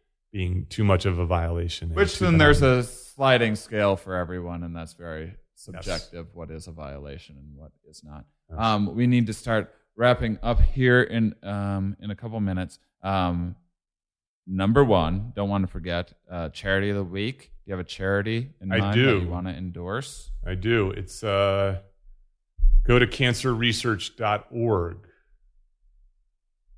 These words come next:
Speaker 1: That is, uh, that, uh, they, from the name, as you can tell, do research on cancer. So I, I lost my father, uh,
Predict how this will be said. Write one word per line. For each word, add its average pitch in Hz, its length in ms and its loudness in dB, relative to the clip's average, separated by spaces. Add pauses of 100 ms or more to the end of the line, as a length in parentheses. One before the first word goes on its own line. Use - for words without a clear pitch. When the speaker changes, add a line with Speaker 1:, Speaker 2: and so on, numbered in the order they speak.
(140)
Speaker 1:
That 92 220 -4
is, 87 220 -4
uh, 87 460 -4
that, 90 300 -8
uh, 95 100 -10
they, 92 400 -4 (360)
from 107 200 0
the 104 80 6
name, 98 500 4 (340)
as 92 160 -2
you 90 60 0
can 87 100 0
tell, 87 220 0
do 85 160 -2
research 85 420 -4
on 87 200 -4
cancer. 95 400 -10
So - 160 -10
I, 90 200 -4 (380)
I 95 200 0
lost 95 420 0
my 90 200 -2
father, 98 760 -2 (200)
uh, 90 420 -6